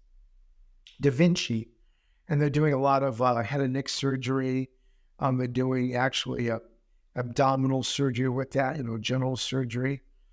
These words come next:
So I do that. And again, that's not A I. I do know, <clears throat> it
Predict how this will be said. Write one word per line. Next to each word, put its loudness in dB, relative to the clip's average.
So 0
I 2
do 2
that. 0
And -2
again, 2
that's -2
not 0
A 2
I. -2
I 4
do 4
know, 2
<clears throat> -20
it -6